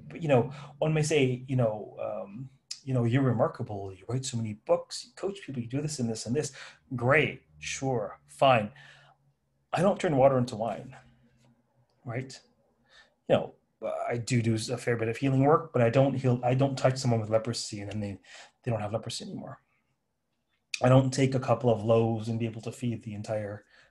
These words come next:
city or village or, or, or neighborhood. I certainly can't raise the dead, right? These are miraculous abilities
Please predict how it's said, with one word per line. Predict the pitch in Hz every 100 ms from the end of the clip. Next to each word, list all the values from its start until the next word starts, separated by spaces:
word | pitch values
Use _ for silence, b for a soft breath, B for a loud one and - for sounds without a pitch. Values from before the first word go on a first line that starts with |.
| b
city | - 131 107 - _ _ _ _ _ _ _ -
or | 110
village | 117 104 - - - 123
or, | 117
or, | 113 110
or | 101 113
neighborhood. | 117 120 113 127 - - _ B B B B -
I |
certainly | 135 185 170 156
can't | 139 123
raise | 113 107 -
the |
dead, | 107 - - _ _ _ _ _ _ _ _ _ -
right? | 120 127 B B B B
These | 131 175 190
are | 165 147 139 135
miraculous | 135 139 127 131 135 - - 147 135 - -
abilities | 135 131 117 107 101 107 135